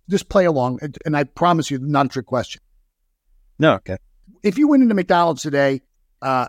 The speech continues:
Speaker 1: and were to get a Big Mac, my favorite sandwich at McDonald's, what would you expect to pay? What's your perception of a, of a cost of a Big Mac today?
Speaker 2: Four bucks.
Speaker 1: Four bucks. Yep.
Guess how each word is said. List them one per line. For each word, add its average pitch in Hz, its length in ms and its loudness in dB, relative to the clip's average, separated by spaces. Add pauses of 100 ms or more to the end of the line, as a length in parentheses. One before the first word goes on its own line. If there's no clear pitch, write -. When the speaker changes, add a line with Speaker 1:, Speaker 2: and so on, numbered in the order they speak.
(140)
Speaker 1:
and 139 260 -2
were 131 140 0
to 127 60 -2
get 127 120 0
a 123 40 0
Big 120 160 -2
Mac, 110 200 -4
my 117 120 -2
favorite 131 340 0
sandwich 110 380 -6
at 113 60 -8
McDonald's, 98 480 -10 (300)
what 240 140 2
would 247 140 0
you 220 80 2
expect - 340 -2
to 165 60 -18
pay? - 100 -20 (380)
What's 185 180 -2
your 208 80 0
perception 170 560 0
of 123 100 -4
a, 120 200 -4
of 127 80 -4
a 120 200 -4
cost 135 240 0
of 120 100 -6
a - 20 -12
Big 110 200 -6
Mac - 160 -18 (240)
today? - 140 -20 (1500)
Speaker 2:
Four 151 140 4
bucks. - 380 2
Speaker 1:
Four 302 160 2
bucks. - 380 -2
Yep. 262 100 -20